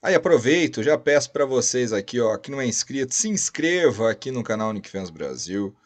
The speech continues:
Se já for inscrito, não esqueça de ativar o sininho pra notificação de novos vídeos aqui do canal Knicks Fans Brasil. E deixa seu like, cara. Seu like é muito importante, mas é muito importante pra nós,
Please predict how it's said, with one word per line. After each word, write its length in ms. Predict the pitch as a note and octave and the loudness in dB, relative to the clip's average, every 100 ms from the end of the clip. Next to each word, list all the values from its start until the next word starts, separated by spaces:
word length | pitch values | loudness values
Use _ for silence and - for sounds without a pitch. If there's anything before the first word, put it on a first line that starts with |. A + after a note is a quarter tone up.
| _ - _ - | _ -20 _ -10
Se 180 | - | -6
já 220 | F3 F3+ C#3 | 2 2 2
for 240 | F3 E3 | 0 -4
inscrito, 800 | B2+ - - D#3 F#3+ E3 D#3 G2+ - D#3+ | -2 -2 -2 -2 0 0 -2 -8 -10 -6
não 200 | F#3+ F#3 | -4 -2
esqueça 880 | A#2+ - D3+ E3 C3+ - E2+ D2+ _ _ _ | -2 -2 0 2 2 -2 -6 -10 _ _ _
de 120 | A#2 | 0
ativar 840 | E3+ D3+ - A#2 A#2+ C#3+ B2+ - _ | 2 2 0 0 0 0 -2 -8 _
o 120 | F#3+ | -2
sininho 920 | F3+ - G3 E3+ G3+ G#3 C3+ F#2+ D2+ - _ | 2 2 2 0 0 0 0 -4 -6 -12 _
pra 200 | D3 E3+ | -2 0
notificação 1000 | D#3+ C3 - D#3 D#3 A#2 - C#3+ D3 C#3 _ _ _ | 0 -2 -4 -4 0 0 0 -2 -4 -8 _ _ _
de 140 | C3+ E3+ | -4 0
novos 480 | D#3 C#3+ C3+ - | 2 0 -2 -4
vídeos 720 | G#2+ C#3 G#3 F#3 G#2 A2+ G#2 A2+ | -4 -2 0 -2 -2 -2 0 0
aqui 280 | F#2 - | -2 -6
do 120 | E2+ F2+ | -14 -10
canal 260 | F2+ E2 | -8 -8
Knicks 180 | F2 - | -10 -10
Fans 200 | A2 A2+ | -8 -4
Brasil. 480 | B2+ C#3 G#2+ E3 D#3+ - - | -2 0 0 -2 -4 -12 -4
E 120 | B3 | 4
deixa 280 | G3 G3+ F#3 | 6 6 2
seu 240 | - G3 | 2 4
like, 540 | D3+ D#3+ F3 B2 B2 G#2 | 6 6 4 0 -4 -6
cara. 320 | - F#2+ F#2+ | -2 -2 0
Seu 220 | - F3 | 2 4
like 340 | C#3 D3 - | 4 2 0
é 60 | D3+ | -2
muito 500 | C3 C#3 D#3+ C3 B2 | -2 -2 -2 -2 -4
importante, 580 | G#2 F#2+ D#2 A2+ B2+ - | -4 -4 -4 -4 -6 -6
mas 180 | D3 D3 | -6 0
é 100 | D#3 | 0
muito 520 | C3 C#3 F#3+ G3 D#3+ | -2 -2 0 0 -2
importante 560 | D3 C3 A2+ B2+ B2 B2 | -6 -6 -6 -4 -6 -6
pra 180 | F#2+ F2 | -8 -6
nós, 340 | G#2 B2 | -4 -4